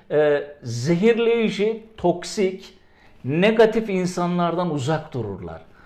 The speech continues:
Kırıp dökmeden onları kolayca hayatlarından çıkartırlar. Bu sayede kendilerini aşağı çekmezler.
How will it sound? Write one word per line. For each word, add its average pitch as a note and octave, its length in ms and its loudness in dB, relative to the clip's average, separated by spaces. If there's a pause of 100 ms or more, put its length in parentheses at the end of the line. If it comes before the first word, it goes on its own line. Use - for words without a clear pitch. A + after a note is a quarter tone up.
(420)
Kırıp - 340 0
dökmeden A3+ 480 6
onları G#3 420 2
kolayca A3+ 440 6
hayatlarından F#3 640 2
çıkartırlar. A3 840 -2 (420)
Bu C#4 80 -8
sayede G#3 840 4
kendilerini F#3+ 680 2 (380)
aşağı D3 500 0 (380)
çekmezler. G3+ 680 -4